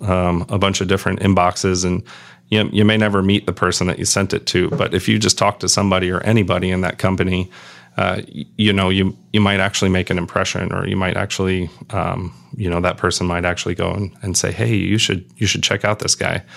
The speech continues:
Uh, it might be the seventh resume and they were only looking for six, but I think when a company really wants to hire somebody, they're gonna do their due diligence, 'cause there's a lot of resumes that, that they get that,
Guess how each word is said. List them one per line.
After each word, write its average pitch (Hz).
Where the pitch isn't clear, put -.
Uh, 90
it 104
might 101
be 98
the 92
seventh 98
resume 95
and 92
they 95
were 95
only 95
looking 95
for 95
six, -
but 87
I 98
think 104
when 98
a 92
company 113
really 98
wants 95
to -
hire 95
somebody, 107
they're 98
gonna 98
do 98
their 95
due 92
diligence, 90
'cause 87
there's 92
a 87
lot 92
of 92
resumes 90
that, -
that 95
they 98
get 92
that, -